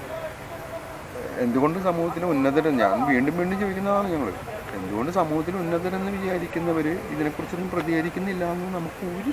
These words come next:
തരത്തിലും മനസ്സിലാവണില്ല കേട്ടോ. എന്താണ് അവർ പ്രതികരിക്കാത്തത്? എനിക്കറിയില്ല. അവർക്ക്, അവർ ഈ കുപ്പത്തൊട്ടിൽ ജീവിക്കാം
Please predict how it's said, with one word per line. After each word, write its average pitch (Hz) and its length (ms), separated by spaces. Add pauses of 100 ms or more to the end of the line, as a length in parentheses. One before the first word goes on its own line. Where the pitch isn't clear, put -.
(120)
തരത്തിലും 175 420
മനസ്സിലാവണില്ല 120 520
കേട്ടോ. - 200 (1120)
എന്താണ് 165 360
അവർ 185 220
പ്രതികരിക്കാത്തത്? 147 680 (1200)
എനിക്കറിയില്ല. - 680 (1400)
അവർക്ക്, 120 280
അവർ 151 360
ഈ 185 80
കുപ്പത്തൊട്ടിൽ 175 500
ജീവിക്കാം 160 800